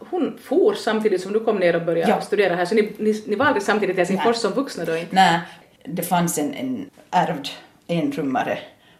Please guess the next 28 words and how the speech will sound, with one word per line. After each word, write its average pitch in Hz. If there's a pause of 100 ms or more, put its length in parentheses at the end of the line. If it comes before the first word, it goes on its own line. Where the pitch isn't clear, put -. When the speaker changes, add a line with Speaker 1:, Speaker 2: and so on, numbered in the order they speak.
Speaker 2:
på -
Sjömansgatan. 143 (240)
Och 165
den 147
var - (100)
tjugoen 165
kvadrat. -
Och 165
tanken 170
på 151
att 147
vi 156
i 151
det 180
skedet 151
skulle -
dela 139
en -
<clears throat> -
så 202
liten 208
lägenhet, 185
den 226
var 240
inte 220
liksom 196
väldigt 175
lockande. 170